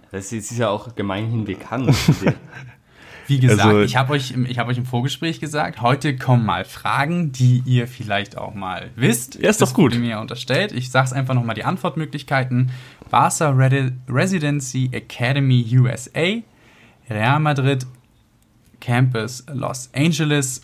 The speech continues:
Speaker 3: oder Manchester United Academy Camp. Und du, Tim, weißt es.
Speaker 2: Ja, also bei diesem Kultformat generell wird eigentlich oder wurde oft geraten bisher. Ähm, aber deshalb bin ich umso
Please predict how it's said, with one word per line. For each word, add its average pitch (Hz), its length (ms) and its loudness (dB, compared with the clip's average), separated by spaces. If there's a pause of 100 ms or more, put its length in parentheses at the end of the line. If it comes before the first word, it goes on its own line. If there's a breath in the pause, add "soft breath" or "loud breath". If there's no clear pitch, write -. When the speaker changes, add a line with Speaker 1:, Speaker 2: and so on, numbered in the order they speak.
Speaker 3:
oder 120 540 4 (140)
Manchester 117 680 2
United 101 520 0
Academy 104 540 0
Camp. 98 360 -6
Und - 240 -10
du, 135 140 0
Tim, 123 320 2
weißt 98 340 -6
es. - 220 -14 (1200 loud breath)
Speaker 2:
Ja, 104 280 4
also 95 480 0
bei 101 100 0
diesem 95 380 0 (140)
Kultformat 104 840 2
generell 98 680 2
wird 95 120 -2
eigentlich 95 420 -2 (280)
oder 92 340 -2
wurde 113 420 4
oft - 280 0
geraten 98 540 4
bisher. 95 500 -2 (200)
Ähm, 92 260 -2
aber 87 200 -4
deshalb 95 260 -2
bin 95 80 0
ich 92 120 -6
umso 95 360 2